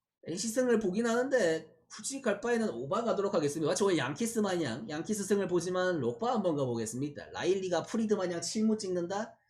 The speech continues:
이 슈벌론 바로 그냥 인정하도록 하겠습니다. 예. 이것도 오바 한번 갈게요.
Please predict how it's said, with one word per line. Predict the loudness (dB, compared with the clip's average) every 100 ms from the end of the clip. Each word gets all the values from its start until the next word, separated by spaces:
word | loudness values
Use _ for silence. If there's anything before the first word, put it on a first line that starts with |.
| -12
이 | -12
슈벌론 | -8 -8 0 2 2 -2
바로 | -2 0 0
그냥 | 0
인정하도록 | 0 0 0 0 0 0
하겠습니다. | -2 -2 -4 -6 -12 -16 -16
예. | -16 -16 -18 -20 _ _ -20 _ -20 -20 -10
이것도 | -8 -4 -4
오바 | -2
한번 | -4 -6
갈게요. | -8 -10 -12